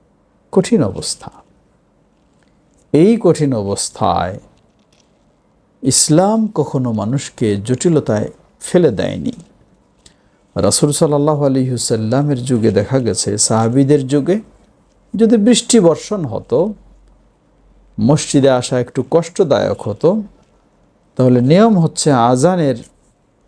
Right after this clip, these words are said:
হাইয়া আলাস সালাহ, হাইয়া আলাল ফালাহ, যে সালাতের দিকে আসতে বলা হচ্ছে, সেই বাক্যটি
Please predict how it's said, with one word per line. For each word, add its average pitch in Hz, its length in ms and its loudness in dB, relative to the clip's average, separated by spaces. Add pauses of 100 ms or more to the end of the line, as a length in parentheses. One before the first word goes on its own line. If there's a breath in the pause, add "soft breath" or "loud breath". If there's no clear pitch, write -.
(360)
হাইয়া 127 420 2
আলাস 175 240 0
সালাহ, 131 480 0
হাইয়া 143 420 2
আলাল 131 260 2
ফালাহ, 127 540 0 (560)
যে 104 140 -6
সালাতের 127 540 0
দিকে 131 220 0
আসতে 147 400 -2
বলা 101 260 0
হচ্ছে, 104 500 -4 (520 soft breath)
সেই 175 360 2
বাক্যটি 127 720 -2